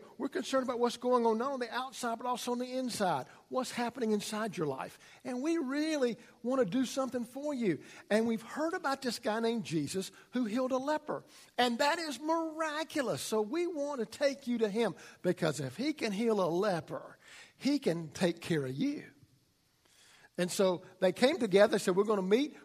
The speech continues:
we're gonna get this guy," and this takes four of us because we'll each get a corner of the, of the mat and carry him to this house. And they took off, and they're just to get it. And they're concerned. The challenge for us today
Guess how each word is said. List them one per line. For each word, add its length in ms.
we're 120
gonna 180
get 260
this 160
guy," 200
and 100
this 160
takes 340
four 320
of 120
us 100
because 320
we'll 140
each 160
get 120
a 60
corner 360
of 60
the, 100
of 280
the 80
mat 360
and 240
carry 360
him 200
to 40
this 200
house. 420
And 120
they 120
took 260
off, 220
and 100
they're 60
just 220
to 60
get 200
it. 120
And 160
they're 140
concerned. 640
The 80
challenge 580
for 200
us 200
today 540